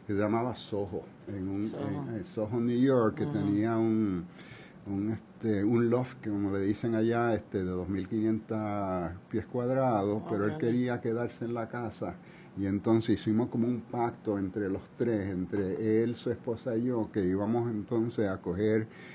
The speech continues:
Speaker 1: el espacio de él en Soho, convertirlo en galería y que él se iba a ir a vivir a la casa. Y ahí entonces nació, eh, la galería que se llama Foto, F O T O,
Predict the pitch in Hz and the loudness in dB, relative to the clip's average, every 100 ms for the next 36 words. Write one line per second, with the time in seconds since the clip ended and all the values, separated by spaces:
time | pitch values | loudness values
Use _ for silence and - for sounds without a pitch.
0 | - - 107 107 - 120 110 - 117 120 | -16 -2 2 2 0 -4 -2 2 4 6
1 | 117 117 113 113 110 - 139 120 101 110 | 6 6 2 0 -2 0 0 2 2 0
2 | 95 90 - 110 113 110 123 117 120 131 | 0 -2 -4 -4 -2 0 0 2 2 4
3 | 131 113 95 101 90 87 107 98 104 101 | 4 4 2 0 -2 -2 -2 0 0 0
4 | 101 98 101 95 95 87 87 87 76 - | 0 0 0 0 0 -2 -4 -6 -10 -10
5 | 87 85 87 90 95 101 120 110 - 101 | -8 -8 -6 -6 -6 -6 -6 -4 -2 -4
6 | 92 - 143 147 123 117 - - - - | -6 -2 0 2 0 -4 -10 -18 -18 -6
7 | 101 101 98 98 98 110 131 127 117 113 | 0 2 2 2 2 2 4 4 4 2
8 | 110 110 - 113 120 104 - 107 104 85 | -2 -4 -2 0 -2 -4 -2 -2 -2 -4
9 | - 98 - 101 107 110 98 | -6 -10 -6 -6 -4 -2 -4